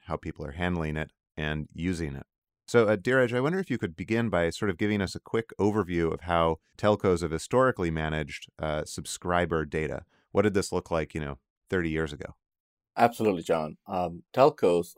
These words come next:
Speaker 2: have been pioneers of fast data management. Uh,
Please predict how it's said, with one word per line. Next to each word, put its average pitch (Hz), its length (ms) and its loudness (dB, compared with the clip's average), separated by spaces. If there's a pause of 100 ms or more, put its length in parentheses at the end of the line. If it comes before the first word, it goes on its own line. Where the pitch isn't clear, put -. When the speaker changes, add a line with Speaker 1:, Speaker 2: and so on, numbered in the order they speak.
Speaker 2:
have 95 180 0
been 92 160 -2
pioneers 92 720 2
of 82 220 4 (240)
fast 87 400 4
data - 260 2
management. 82 720 -6 (100)
Uh, - 60 -2